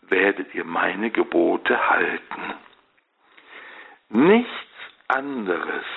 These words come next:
als Liebe ist Grundlage und Fundament, auf dem wir die Gebote halten. Nicht, weil wir müssen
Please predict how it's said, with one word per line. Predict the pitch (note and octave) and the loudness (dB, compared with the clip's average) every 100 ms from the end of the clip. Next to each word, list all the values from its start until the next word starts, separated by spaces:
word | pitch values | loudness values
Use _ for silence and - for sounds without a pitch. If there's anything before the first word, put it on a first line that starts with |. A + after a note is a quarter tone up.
| - - - | -12 -6 0
als | G#2+ A2+ - - | 2 2 -6 -12
Liebe | G2 A2+ D#3+ F#3 D3 E2+ D#2+ - - - _ _ - - - - - | -10 -8 -8 -4 0 2 0 -2 -8 -20 _ _ -14 -8 -8 -8 -2
ist | A2 G2+ - - | 0 0 -6 -2
Grundlage | - C3+ F3+ G3+ - C3 B2+ C#3 D3 D#3 E3 | 2 4 4 2 -4 -4 0 2 2 0 -2
und | D#3+ A#2 G#2+ - - | -6 -6 -8 -10 -6
Fundament, | F3+ G#3 G#3 F3 C#3 G2 F2 F2 A2+ A#2+ - - - _ _ _ _ _ - - - - | -2 0 0 0 0 0 -4 -6 -6 -8 -12 -20 -20 _ _ _ _ _ -20 -20 -14 -4
auf | F#2+ - | -4 -2
dem | F#2+ G2+ A#2+ G2 | 2 2 2 -2
wir | F#2 G#2+ A2+ | 0 2 2
die | G#2 F#2+ | -2 -6
Gebote | G#2 - F2 F2+ - F#2 | -4 -2 -4 -4 -4 -2
halten. | E2+ F2+ - F2+ G2+ | 0 -2 -2 -2 2
Nicht, | G3 - - - - - | 2 0 -8 -12 -10 -2
weil | A#2+ C3+ C3 | 0 0 0
wir | C#3 | 0
müssen | C3 A2+ C#3 D3 - - | 0 -2 0 0 -2 -6